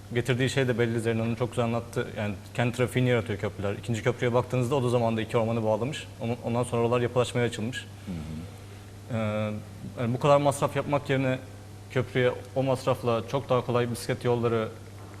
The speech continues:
Speaker 1: yapılabilir. Yani İstanbul'a ilk baktığınızda bisiklet için çok elveriş-, elverişli gözükmeyebilir. Her taraf tepe vesaire.
Speaker 2: Hı hı.
Speaker 1: Ama dediğim gibi o köprüye yapılacak masrafla ve onun bakımı falan da söz konusu.
Speaker 2: Tabii
Speaker 1: Ee,
Speaker 2: mas-,
Speaker 1: çok, çok
Speaker 2: yapmakla
Speaker 1: maliyetli.
Speaker 2: bitmiyor. Onun
Speaker 1: Hı hı.
Speaker 2: sonrasında da devam eden bir süreç var. Bu da ekstra bir maliyet anlamına
Speaker 1: Tabii
Speaker 2: geliyor.
Speaker 1: hiç durmadan boyanması gerekiyor, çürümemesi için vesaire.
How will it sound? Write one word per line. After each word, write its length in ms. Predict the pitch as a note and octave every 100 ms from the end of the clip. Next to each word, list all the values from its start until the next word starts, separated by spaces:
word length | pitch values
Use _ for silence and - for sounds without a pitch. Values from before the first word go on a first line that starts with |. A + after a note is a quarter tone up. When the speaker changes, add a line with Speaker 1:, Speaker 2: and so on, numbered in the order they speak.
| -
Speaker 1:
yapılabilir. 560 | B2 A#2+ B2 A2+ A#2+ -
Yani 140 | A2+ G#2+
İstanbul'a 360 | - C3 B2+
ilk 120 | C3
baktığınızda 440 | C3+ C3 C3+ A#2+ B2+
bisiklet 260 | - C#3
için 140 | - C3
çok 160 | C3+
elveriş-, 260 | C3 C3 A2+ B2+
elverişli 360 | A#2+ C3 -
gözükmeyebilir. 400 | B2 G#2+ B2+ B2+
Her 140 | A2+ A#2
taraf 200 | A#2 -
tepe 200 | A2+ A#2+ A2+ -
vesaire. 320 | G#2+ - A#2
Speaker 2:
Hı 60 | C#3+
hı. 680 | - - G2 D#2+ E2+ F#2+ -
Speaker 1:
Ama 200 | B2+ C3+ - - - - -
dediğim 180 | A#2+ C#3
gibi 140 | A#2 A#2
o 80 | A2+
köprüye 320 | C3 B2+ C3
yapılacak 420 | C3 C3+ B2+ B2+
masrafla 560 | C3 B2+ D3 - C3+ C#3+ -
ve 60 | A#2
onun 200 | A#2+ A#2+
bakımı 300 | B2 - B2+
falan 200 | A#2+ A#2+
da 60 | A2+
söz 220 | G#2+ -
konusu. 320 | G#2+ G2 - - - - - - -
Speaker 2:
Tabii 160 | G#2 F2+
Speaker 1:
Ee, 120 | G2
Speaker 2:
mas-, 100 | F2+
Speaker 1:
çok, 80 | F#2
çok 100 | G#2+
Speaker 2:
yapmakla 280 | G2+ G#2+ A2
Speaker 1:
maliyetli. 340 | G#2+ - F3+
Speaker 2:
bitmiyor. 240 | B2 G2 F2
Onun 260 | F#2+ G#2
Speaker 1:
Hı 60 | G#2+
hı. 40 |
Speaker 2:
sonrasında 560 | A2 A2 A2 G#2+ A2 G2+
da 120 | F2
devam 320 | F2 E2 D#2+
eden 240 | D#2+ E2+ E2+
bir 40 |
süreç 320 | - E2+ E2
var. 180 | D#3 C3
Bu 100 | G#2
da 100 | A2+
ekstra 420 | G#2+ - - G#2+
bir 80 | A#2+
maliyet 460 | C3+ A#2 A2+ A2+ G2
anlamına 360 | F2 E2 D#2+
Speaker 1:
Tabii 80 | B2+
Speaker 2:
geliyor. 160 | A#2 G#2+
Speaker 1:
hiç 140 | -
durmadan 340 | B2 B2+ B2
boyanması 400 | B2 A#2+ B2 A#2+
gerekiyor, 380 | A#2 A2+ A2 A#2 -
çürümemesi 420 | A2 A2+ A2 A#2+
için 220 | - A#2
vesaire. 400 | A2 B2 A2+ C#3+